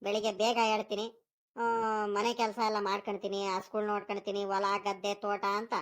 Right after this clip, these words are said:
ಜಾಸ್ತಿ ತಿರ್ಗಾಡ್ತಿರ್ತೀನಿ, ಕೆಲ್ಸ ಮಾಡ್ತೀನಿ. ಮತ್ ಇನ್ನೊಂದ್ ಏನಂದ್ರೆ ನಾನು,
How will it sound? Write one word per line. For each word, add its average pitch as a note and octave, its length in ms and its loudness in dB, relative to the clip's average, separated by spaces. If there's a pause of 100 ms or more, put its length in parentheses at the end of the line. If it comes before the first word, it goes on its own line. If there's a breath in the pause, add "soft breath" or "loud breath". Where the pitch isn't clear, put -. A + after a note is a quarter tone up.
(340)
ಜಾಸ್ತಿ A3 360 0
ತಿರ್ಗಾಡ್ತಿರ್ತೀನಿ, G#3+ 720 -2
ಕೆಲ್ಸ G3+ 320 0
ಮಾಡ್ತೀನಿ. A3 640 -4 (140)
ಮತ್ B3 240 2
ಇನ್ನೊಂದ್ C#4+ 300 2
ಏನಂದ್ರೆ C#4 340 2
ನಾನು, C#4 240 2